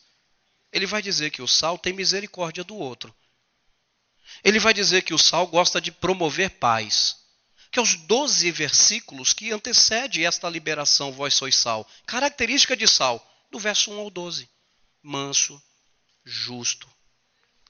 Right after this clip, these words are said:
íntegro, pacificador. Sim ou não? Sim ou não? Um promove justiça, é perseguido, mas aguenta firme. Hã? Aguenta firme.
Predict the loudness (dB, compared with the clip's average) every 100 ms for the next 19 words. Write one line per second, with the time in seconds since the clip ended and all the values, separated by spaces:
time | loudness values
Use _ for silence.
0 | _ -12 -8 -8 -10 -16 _ _ _ _
1 | _ _ _ _ _ _ _ _ -6 0
2 | 2 2 -2 -6 -8 -10 -14 -10 -6 0
3 | 0 2 0 -2 -4 -10 _ _ _ _
4 | _ -2 0 2 2 2 0 -6 _ _
5 | _ _ _ _ _ _ -4 -4 -4 -8
6 | 2 4 4 0 0 2 2 2 -2 0
7 | 0 0 -8 _ _ _ _ _ _ 4
8 | 6 8 6 4 0 -2 -2 -2 -6 -16
9 | _ _ _ _ _ _ _ -6 -2 0
10 | 0 -2 -6 -4 -4 -4 -10 -16 -20 _
11 | _ _ _ _ _ _ _ -10 -6 -6
12 | -10 _ _ -8 -4 -4 -2 -4 -6 -8
13 | -12 -16